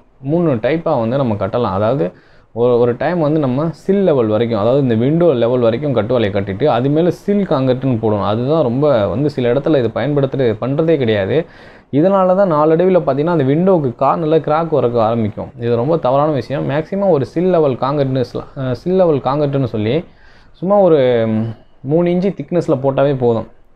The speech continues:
ஆ, நீங்க அதிகமா கம்பி கட்டிலாம் போட தேவையில்ல. சும்மா ஒரு, அ, வேஸ்டேஜ் ரீபார் இருக்கு இல்லையா, டென் எம்எம் ரீபார், டுவெல் எம்எம் ரீபார், அந்த ரீபார் ஒரு நாலு மீட்டர் எடுத்து அந்த வால்ல வச்சு, அது மேல காங்கிரீட்டை நீங்க போட்டு,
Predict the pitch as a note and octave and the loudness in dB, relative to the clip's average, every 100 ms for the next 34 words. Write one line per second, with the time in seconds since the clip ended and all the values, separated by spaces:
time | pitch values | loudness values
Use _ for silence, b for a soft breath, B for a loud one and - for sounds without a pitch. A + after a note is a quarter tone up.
0 | - B2 A#2 A#2+ A#2 A2+ A#2 A#2 A#2+ E3+ | -14 -6 -2 0 0 0 0 0 0 0
1 | F#3 E3+ C#3 D#3+ E3+ C3+ C3 C#3+ C#3 C3 | 0 -2 -2 0 0 0 0 -2 0 -2
2 | A#2 A2 C#3+ F#3+ b b b b b _ | -2 -2 -2 -4 b b b b b _
3 | D3+ F3 D#3+ C3 B2 A#2+ A#2+ A2+ B2 A#2+ | -2 2 2 4 4 4 2 2 2 2
4 | A#2 C#3 E3+ F3+ C#3 C3 D3 C#3 A2 A#2 | 2 2 0 0 0 2 2 0 0 -2
5 | A#2+ A#2 C3 C3+ B2+ A2+ B2+ A#2+ C3 B2+ | 0 0 0 0 0 0 -2 0 -2 0
6 | B2 A#2 A2 G#2+ A2 G#2+ A2+ C3+ C#3+ C3 | 0 0 0 0 0 0 0 0 2 2
7 | A#2 A2 A#2 B2 C3 C#3+ A#2+ A2 G#2+ D3 | 2 2 0 0 -2 -2 -2 -2 -4 -6
8 | F3 - _ - A2+ A2+ A#2 C#3+ C3 A2 | -6 -12 _ -10 -4 0 2 2 2 0
9 | G#2 - F3 D#3+ A#2 C3 D3 C#3+ B2+ C3+ | -4 -8 -6 -4 -2 0 -2 -2 -4 -2
10 | A#2+ A2 C3 F#3 D3+ A#2 A2+ A2+ A#2+ C#3+ | -2 -2 -4 -6 -6 -4 -2 -2 -2 -2
11 | G#3 | -6